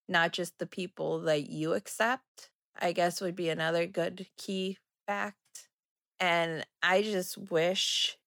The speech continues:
in every situation that people could take responsibility for their individual actions. That's something else that we need to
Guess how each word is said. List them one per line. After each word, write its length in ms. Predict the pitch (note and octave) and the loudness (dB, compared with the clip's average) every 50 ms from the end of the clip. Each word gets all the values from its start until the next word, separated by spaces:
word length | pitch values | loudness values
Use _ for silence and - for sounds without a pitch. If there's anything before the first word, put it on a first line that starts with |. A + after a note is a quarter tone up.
| _ - | _ 2
in 380 | F#3+ F#3+ F3+ F3 E3+ D#3 - - _ _ _ - | 4 4 4 4 2 -2 -4 -8 _ _ _ 2
every 340 | E3+ E3+ E3 F3+ F3+ F3+ F#3+ | 4 4 4 4 2 2 2
situation 1080 | - - F#3 F3+ - - - F3+ E3 D#3+ D#3 D#3+ D#3+ - - G3 F#3 F#3 G3+ G#3 G3+ - - - | 0 -2 -4 -4 -2 -2 -2 0 2 2 2 2 2 2 2 2 2 2 0 -2 -6 -8 -8 -2
that 400 | F#3+ F3 E3+ - E2+ - - _ | 2 2 2 2 0 -2 -6 _
people 440 | - - F#3 F3 - F3+ E3 E3 D#3+ | -4 -2 -2 -2 0 0 0 0 0
could 240 | - - F3+ D#3+ - | -2 -4 -4 -4 -4
take 320 | - - E3+ D#3+ - - | -2 -2 -2 -2 -2 -2
responsibility 1300 | E3 E3 D#3+ - - - D3+ D3+ D#3+ E3 - - E3 - D#3 D3 D3+ D#3 D#3 D#3+ E3 D#3+ F#3 G3 G3 _ _ _ _ | -4 -4 -4 -6 -4 -2 -2 0 0 -2 -4 -8 -4 -2 0 0 2 0 0 -2 -2 -2 -4 -4 -6 _ _ _ _
for 160 | - F#3 E3 | 0 2 2
their 180 | D#3+ E3 D3+ - | 2 2 0 0
individual 920 | - - F3 E3 D#3+ D#3 D#3+ D#3+ D#3+ D3+ D3+ E3+ - - - - - - - - | 0 -2 -2 -2 0 -2 -2 0 0 0 0 0 -4 -6 -6 -6 -8 -8 -10 -10
actions. 720 | - E3 - - - - - - - - - - - - - - | -8 -6 -6 -6 -6 -6 -6 -6 -6 -8 -10 -12 -14 -14 -6 -2
That's 220 | - E3 D#3 - | -2 -2 -2 -2
something 380 | - D#3+ E3 D#3+ - D3+ D3 - | -4 -6 -6 -4 -6 -6 -6 -6
else 200 | - - - - | -8 -8 -8 -6
that 200 | - - - - | -6 -4 -4 -4
we 100 | E3 - | -4 -6
need 200 | - - - - | -6 -8 -8 -8
to 80 | D#3+ | -10